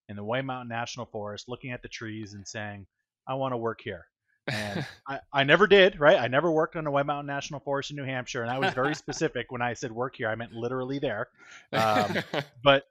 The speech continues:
Speaker 1: but still, um, uh, it was a great decision, and it's set me on the career path that I've been on since that day in, like, nineteen ninety-five or six.
Speaker 2: Wow.
Speaker 3: So
Speaker 2: So
Speaker 3: quite, oh, go ahead,
Speaker 2: Sorry.
Speaker 3: Patrick.
Speaker 2: <laughs> Well, I'm just curious 'cause, I mean, I know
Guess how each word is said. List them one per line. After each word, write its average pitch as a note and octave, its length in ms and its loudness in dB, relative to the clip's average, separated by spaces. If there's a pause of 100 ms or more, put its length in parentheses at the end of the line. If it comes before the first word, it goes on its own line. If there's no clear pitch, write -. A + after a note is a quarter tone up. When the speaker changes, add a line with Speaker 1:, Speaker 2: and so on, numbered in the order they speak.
(100)
Speaker 1:
but D3 200 4
still, C3 560 4 (180)
um, A2 460 -2 (200)
uh, A#2+ 100 -4
it A#2+ 120 -8
was A#2 220 -8
a G#2+ 160 -6
great B2 260 -6
decision, A#2+ 480 -8
and G#2+ 140 -12
it's - 240 -16
set C3 200 -6
me A#2 80 -12
on A2+ 100 -10
the G#2 80 -14
career A2 300 -12
path A2 260 -6
that G2+ 140 -16
I've G#2 140 -14
been G#2 120 -10
on A2 340 -10 (460)
since G#2 320 -16
that G#2 220 -6
day G#2+ 240 -10
in, G2+ 120 -14
like, G2 240 -14
nineteen G2+ 360 -16
ninety-five G2 880 -12
or G2 100 -16
six. - 520 -16 (560)
Speaker 2:
Wow. - 240 0 (180)
Speaker 3:
So D#3 100 -6
Speaker 2:
So - 140 -2
Speaker 3:
quite, E3+ 180 4 (720)
oh, C#3+ 100 -4
go D3 100 0
ahead, C#3+ 100 4
Speaker 2:
Sorry. C#3+ 100 2
Speaker 3:
Patrick. G#2+ 260 -10 (140)
Speaker 2:
<laughs> - 240 -4
Well, E3 100 2
I'm D#3 160 2
just F#3 180 -8
curious A3 300 -4
'cause, E3+ 380 -6
I A#2+ 120 2
mean, C#3 280 -2
I D3 240 4
know C3 460 -2